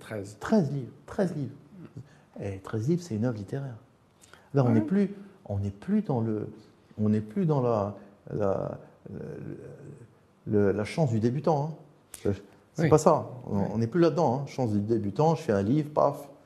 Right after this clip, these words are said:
Speaker 1: Mhm.
Speaker 2: euh, il est apprécié par la critique, je me trouve génial. Ça, c'est la chance du débutant.
Speaker 1: Ouais.
Speaker 2: Quand on fait treize ouvrages,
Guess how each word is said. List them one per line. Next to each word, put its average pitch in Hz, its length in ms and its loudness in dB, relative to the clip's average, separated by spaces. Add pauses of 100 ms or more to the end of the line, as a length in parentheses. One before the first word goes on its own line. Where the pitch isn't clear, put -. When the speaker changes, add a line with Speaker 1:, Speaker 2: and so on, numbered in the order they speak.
(180)
Speaker 1:
Mhm. 127 80 -8 (260)
Speaker 2:
euh, - 380 -4 (140)
il 110 160 2
est 107 40 6
apprécié 104 380 -2
par 101 160 2
la 98 80 0
critique, 131 460 -4
je 104 100 -2
me 104 160 -4
trouve 107 220 -4
génial. 131 340 2
Ça, 123 100 -10
c'est 117 140 -4
la 101 60 -2
chance 135 220 -2
du 110 60 -2
débutant. 120 380 -4 (140)
Speaker 1:
Ouais. 104 60 -12 (460)
Speaker 2:
Quand - 220 -8
on 104 60 -2
fait 104 120 -8
treize 123 280 0
ouvrages, 120 520 -6